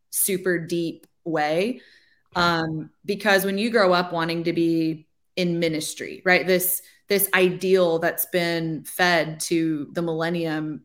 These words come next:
Speaker 1: or the
Speaker 2: Mm.
Speaker 1: millennial, you know, generation and younger, which I'm, like, top end of millennials. So it
Speaker 2: Right.
Speaker 1: was, like, our whole generation, it was like, "You're a champion, you're gonna change the world, you're so amazing, you're gonna do everything so great, and, you know, you're gonna change the nations." And you're like,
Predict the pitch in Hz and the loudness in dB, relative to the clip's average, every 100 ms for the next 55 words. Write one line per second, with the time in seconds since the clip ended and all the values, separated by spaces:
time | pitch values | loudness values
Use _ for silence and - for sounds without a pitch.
0 | - 180 165 170 165 170 175 165 160 151 | -4 -2 2 0 0 0 0 -2 -4 -10
1 | _ _ _ - 175 151 160 170 165 170 | _ _ _ -12 -6 -4 -2 -2 0 0
2 | 185 170 151 156 180 180 131 135 - 165 | 0 -4 -6 -2 -2 -2 -4 -6 -6 -4
3 | 160 135 _ - 165 160 156 143 - 147 | -4 -6 _ -8 -6 -4 -4 -4 -8 -8
4 | 151 123 117 - - - - - - - | -10 -10 -10 -12 -14 -20 -20 -16 -2 6
5 | 185 175 180 170 - 180 190 185 185 185 | 8 8 6 2 0 4 4 4 0 2
6 | 175 170 170 170 151 165 160 151 147 - | 2 2 2 -2 -6 -6 -2 -2 -2 -6
7 | 196 247 262 262 262 247 254 247 226 220 | -4 2 4 2 2 0 0 0 0 0
8 | 220 233 240 226 226 233 226 208 202 220 | 0 -2 -2 -4 0 2 2 2 -2 -4
9 | 226 214 214 214 196 185 185 190 202 196 | -4 -4 -4 -2 -2 0 -2 -2 -2 0
10 | 190 185 190 190 180 180 160 - _ - | 0 0 -4 -6 -4 -4 -8 -14 _ -8
11 | - 190 190 190 185 180 - 165 165 165 | -4 -2 2 4 4 2 -2 -4 -4 -4
12 | 165 151 180 175 165 175 180 180 170 170 | -6 -8 -6 -2 -2 0 -2 -2 -6 -4
13 | 151 - 127 117 147 147 131 | -6 -6 -8 -8 -6 -4 -6